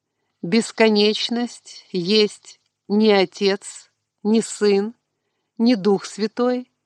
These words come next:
хотя она сама и могла бы быть бесконечностью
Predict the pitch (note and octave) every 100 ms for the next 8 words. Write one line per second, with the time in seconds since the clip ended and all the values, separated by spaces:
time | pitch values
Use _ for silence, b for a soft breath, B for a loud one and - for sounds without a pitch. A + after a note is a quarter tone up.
0 | _ _ _ _ - C4+ C4+ - D#4+ E4+
1 | E4 C#4+ C#4 - C4+ B3+ C#4+ D4+ C4+ -
2 | A#3+ A#3 G3+ A3 A#3+ A3 A#3 G3 A#3 -
3 | F#3+ F#3 - G#3+ G3+ F3+ F3+ - G#3 -
4 | - A3